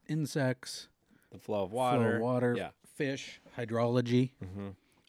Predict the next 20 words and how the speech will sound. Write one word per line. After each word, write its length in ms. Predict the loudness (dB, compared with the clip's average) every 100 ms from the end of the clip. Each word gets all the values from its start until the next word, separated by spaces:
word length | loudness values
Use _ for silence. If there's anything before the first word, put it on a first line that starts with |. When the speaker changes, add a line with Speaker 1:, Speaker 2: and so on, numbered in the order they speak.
| -8
Speaker 1:
all 120 | -4
that 180 | -2 -2
sort 180 | -6 -10
of 60 | -10
stuff. 280 | -14 -10 -2
Speaker 2:
Let 160 | 0
the 80 | 0
river 260 | 2 2 0
do 180 | -2 -4
what 120 | -4
the 60 | -6
river's 300 | -6 -6 -8
gonna 200 | -10 -10
do, 180 | -14 -12
right? 240 | -10 -10
Is 100 | -10
that 80 | -10
what 80 | -10
you're 80 | -10
saying? 280 | -10 -10